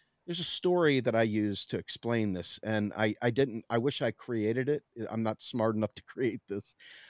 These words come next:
Um, but Warren Mosler talked about the hut tax. And, you know, the, in Africa, it was like, "Hey, how do we get these people to do this stuff?"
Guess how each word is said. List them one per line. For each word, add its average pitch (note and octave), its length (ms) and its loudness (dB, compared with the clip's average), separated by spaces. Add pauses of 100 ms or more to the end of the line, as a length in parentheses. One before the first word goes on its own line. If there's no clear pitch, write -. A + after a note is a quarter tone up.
(120)
Um, A2+ 420 2 (480)
but D3+ 280 2
Warren F3+ 360 0
Mosler D3+ 460 0
talked - 280 -2
about G#2+ 200 -4
the A#2+ 60 -6
hut E3+ 300 -2
tax. - 600 -8 (440)
And, B2 380 2 (200)
you B2+ 200 -4
know, B2+ 120 2
the, A2 480 2
in B2+ 120 2
Africa, B2+ 640 2
it F#2+ 80 0
was A#2 200 -2
like, A2+ 240 2
"Hey, C3+ 240 4
how C#3+ 140 4
do D3 80 4
we C3 120 2
get C3 200 -6
these B2 180 -4
people B2 300 -6
to G#2 60 -4
do A2 220 -2
this F#2+ 160 -4
stuff?" - 340 -8